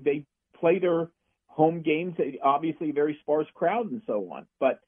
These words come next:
um, I just look at this team all year and playing the first half of the season without Joey Bosa and playing a bunch of games lately without, uh, Melvin Gordon. Gordon's expected back. Keenan Allen looks like he's probably going to play. They won't have Austin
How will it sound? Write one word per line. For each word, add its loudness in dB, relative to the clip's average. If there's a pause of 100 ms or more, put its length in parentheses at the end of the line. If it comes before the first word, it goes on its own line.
(380)
um, -2 (100)
I 4
just -4
look 0
at -4
this -4 (200)
team -8 (120)
all 2
year -2 (640)
and 2
playing 2
the 2
first 2
half -2
of -12
the -8
season -6
without -2
Joey 0
Bosa 0
and 2
playing 2
a 2
bunch -4
of -6
games -2
lately 2
without, 0 (360)
uh, 4
Melvin 4
Gordon. 2
Gordon's 4
expected -4
back. 2
Keenan -4
Allen -2
looks -4
like 0
he's -8 (120)
probably 0
going -2
to -2
play. 2
They 0
won't 0
have 2
Austin 2